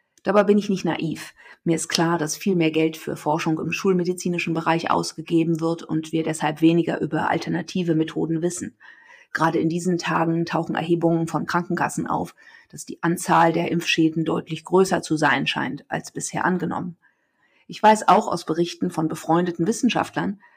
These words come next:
dass sie es schwer hatten, kritische und sei es auch nur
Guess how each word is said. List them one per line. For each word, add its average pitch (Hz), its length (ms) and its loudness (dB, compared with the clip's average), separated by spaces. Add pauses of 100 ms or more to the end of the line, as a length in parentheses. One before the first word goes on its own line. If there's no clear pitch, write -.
dass 208 160 -2
sie 208 100 0
es - 140 0
schwer 247 300 2
hatten, - 460 -10
kritische 202 720 -2 (420)
und 180 200 -8
sei 151 160 0
es 160 100 0
auch - 180 -2
nur 160 200 0